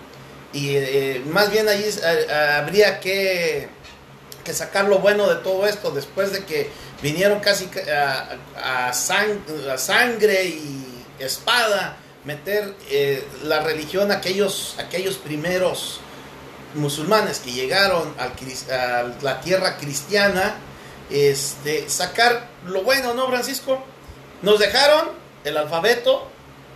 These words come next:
nos dejaron las matemáticas, la, la aritmética, nos dejaron,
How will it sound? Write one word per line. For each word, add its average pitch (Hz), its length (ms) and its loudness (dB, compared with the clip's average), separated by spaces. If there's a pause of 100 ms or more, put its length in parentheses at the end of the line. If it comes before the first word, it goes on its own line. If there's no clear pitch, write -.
(300)
nos 165 160 -4
dejaron 277 580 4 (420)
las 143 160 -2
matemáticas, 170 720 -2
la, 147 340 0
la 135 520 -2
aritmética, 165 960 0 (640)
nos 165 180 -4
dejaron, 247 540 4